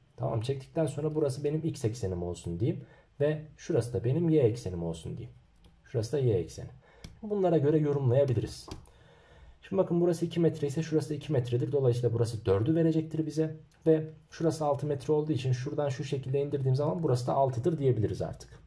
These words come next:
Tamam. Pekala. Devam. Ee, biz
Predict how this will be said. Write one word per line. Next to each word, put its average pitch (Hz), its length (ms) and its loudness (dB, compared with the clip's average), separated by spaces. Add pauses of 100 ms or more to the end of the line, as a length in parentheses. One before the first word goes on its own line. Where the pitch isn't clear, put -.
(120)
Tamam. - 320 -2 (800)
Pekala. 120 460 0 (680)
Devam. 120 340 2 (1040)
Ee, 110 420 2
biz 196 420 -4